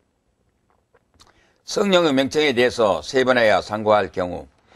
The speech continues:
삼위일체적인 명칭과 일반적인 의미에서 명칭이 각각 다르게 나타나고 있습니다. 그러나 이를 종합해서 정리해 보면 하나님의 신, 그리스도의 영, 보혜사, 진리의 영, 은혜의 영,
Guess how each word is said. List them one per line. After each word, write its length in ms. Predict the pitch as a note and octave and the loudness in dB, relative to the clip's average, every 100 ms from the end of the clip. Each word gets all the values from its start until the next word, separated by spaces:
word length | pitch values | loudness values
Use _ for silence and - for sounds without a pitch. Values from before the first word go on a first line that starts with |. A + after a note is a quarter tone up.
| - _ | -20 _
삼위일체적인 880 | - D3+ E3 F3 D#3+ D#3 C3+ B2+ G#2+ | -6 0 0 -2 -8 -6 -4 -4 -4
명칭과 500 | A2+ - A#2+ G#2+ F#2 | -6 -8 -6 -2 -2
일반적인 600 | G2 A2+ A#2 B2+ G#2+ G2+ | -2 -4 -4 -6 -8 -8
의미에서 400 | G2+ G2 G2+ F#2 | -6 -8 -8 -10
명칭이 420 | F#2 F2+ F#2 D#2+ | -10 -12 -16 -16
각각 460 | F2+ - C#3 - _ _ | -16 -4 -4 -4 _ _
다르게 320 | - F2 F2+ F#2 | -14 -10 -8 -10
나타나고 640 | D#2 - E2+ F2 F#2+ D2 _ _ | -10 -12 -10 -6 -6 -8 _ _
있습니다. 500 | D#2 - F2+ D2+ D2+ _ _ _ _ - _ - | -18 -16 -16 -18 -20 _ _ _ _ -20 _ -2
그러나 320 | D#3 F3 D3 | 0 2 0
이를 300 | C3 D#3 G2+ | 2 0 -2
종합해서 560 | G2 A#2 C3+ C3 A#2+ | 0 0 0 -2 -2
정리해 320 | - A2+ A#2 G2+ | -2 -2 0 -2
보면 440 | G#2+ G2 E2 B1 _ _ - _ | -4 -8 -8 -12 _ _ -20 _
하나님의 480 | - C#3+ D3 B2 F2+ | -6 -4 -4 -6 -10
신, 260 | - C2 _ _ | -16 -20 _ _
그리스도의 540 | - A2 F#2 G#2 F2+ D#2+ | -12 -12 -6 -4 -4 -8
영, 160 | C2+ - _ _ _ _ _ _ - | -14 -18 _ _ _ _ _ _ 0
보혜사, 640 | B2+ D#3 D3 A2+ F2+ B1+ _ _ | 2 2 0 -2 -6 -6 _ _
진리의 520 | - C3 C#3+ A#2+ G2 | -14 -8 -2 -2 -2
영, 200 | E2 C2+ _ _ _ _ - | -8 -12 _ _ _ _ -4
은혜의 520 | C#3+ F3 D#3+ A2+ F2+ | 0 2 2 0 -2
영, 220 | D#2 | -8